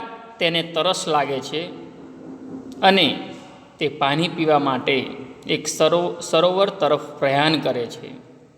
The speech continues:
સરોવરમાં જઈને જ્યારે તે પાણી પીવા માટે તૈયાર થાય છે, ત્યારે એક અજાણ્યો યુવક તેને અટકાવે છે અને કહે છે કે, "હે મહાશય,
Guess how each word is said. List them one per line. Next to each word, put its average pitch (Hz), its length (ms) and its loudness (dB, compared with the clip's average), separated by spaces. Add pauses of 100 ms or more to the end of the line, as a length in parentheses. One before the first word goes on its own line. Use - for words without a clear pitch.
(1400)
સરોવરમાં 254 800 6
જઈને 165 580 2 (140)
જ્યારે 156 360 2
તે 214 180 2
પાણી 160 520 2
પીવા 170 360 4
માટે 151 320 0
તૈયાર 143 540 4
થાય 135 300 -2
છે, 127 500 -10 (260)
ત્યારે 139 300 4 (400)
એક 170 180 -6
અજાણ્યો 156 640 2
યુવક 139 680 0 (380)
તેને 139 280 2
અટકાવે 160 640 4
છે 127 200 -2 (760)
અને 165 220 2
કહે 165 360 4
છે 113 280 -4 (1200)
કે, 151 100 6
"હે 165 200 6
મહાશય, 156 600 4